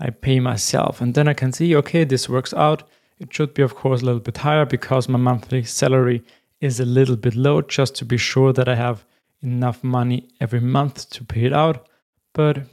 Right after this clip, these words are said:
yeah, this is something to work with. And now beneath this list, I have a second list,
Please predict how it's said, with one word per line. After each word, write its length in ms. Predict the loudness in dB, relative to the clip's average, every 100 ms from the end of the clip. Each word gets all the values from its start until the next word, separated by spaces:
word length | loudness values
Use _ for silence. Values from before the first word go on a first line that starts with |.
| -4
yeah, 180 | 2 2
this 320 | 2 0 0
is 180 | -2 -2
something 580 | 0 0 0 2 2 0
to 160 | 0
work 280 | 2 2 2
with. 240 | -4 -4 _ _ _ _ _
And 180 | -4 0
now 300 | 2 2 0
beneath 760 | -4 -2 2 4 4 2 -2 -2
this 240 | -2 0
list, 320 | 2 2 0
I 100 | -2
have 200 | 0 -2
a 60 | -2
second 400 | -4 0 0 0
list, 340 | 0 -2 -8